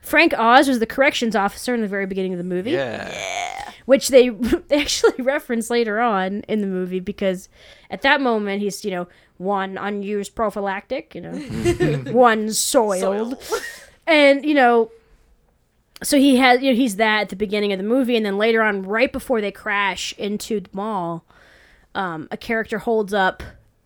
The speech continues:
Speaker 1: I think it's a Kermit the Frog or somebody, and he says,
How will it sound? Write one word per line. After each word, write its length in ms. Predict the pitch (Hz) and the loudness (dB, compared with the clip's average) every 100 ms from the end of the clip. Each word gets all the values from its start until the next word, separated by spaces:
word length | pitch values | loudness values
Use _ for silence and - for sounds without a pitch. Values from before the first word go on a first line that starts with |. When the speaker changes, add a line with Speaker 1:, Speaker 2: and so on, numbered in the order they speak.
| _ _ - | _ _ -8
Speaker 1:
I 80 | 247 | -4
think 180 | 233 202 | -4 -6
it's 100 | 208 | -12
a 40 | |
Kermit 340 | - 196 202 196 | -12 -10 -10 -12
the 80 | |
Frog 520 | 175 190 175 185 214 196 | -12 -10 -8 -6 -8 -8
or 80 | 180 | -10
somebody, 420 | 220 214 208 214 | -8 -6 -4 -4
and 100 | 196 | -4
he 40 | |
says, 300 | 180 180 170 | -8 -8 -10